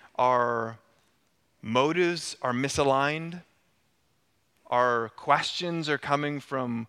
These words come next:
faulty foundations. They are, they're broken at their base level. And what God does here in this moment is he answers the right questions for Habakkuk.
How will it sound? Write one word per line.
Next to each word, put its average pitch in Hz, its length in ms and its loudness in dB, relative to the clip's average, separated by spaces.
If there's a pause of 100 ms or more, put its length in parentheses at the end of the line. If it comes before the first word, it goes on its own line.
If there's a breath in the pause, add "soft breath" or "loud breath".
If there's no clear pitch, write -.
(180 soft breath)
faulty 147 520 0
foundations. 151 1200 0 (380 soft breath)
They 156 140 6
are, 151 300 4 (240 soft breath)
they're 160 140 2
broken 185 500 4
at 175 160 4
their 160 140 -2
base 156 340 2
level. 139 560 2 (1040 soft breath)
And 151 220 -2
what 214 200 6 (300)
God 180 320 6
does 185 300 4
here 175 100 0
in 165 120 -2
this 156 200 -4
moment 151 540 -2
is 147 320 -4
he 165 280 -2
answers 175 800 0 (280 soft breath)
the 131 100 -2
right 131 480 0 (100)
questions 123 640 -6
for 113 140 -10
Habakkuk. 107 600 -10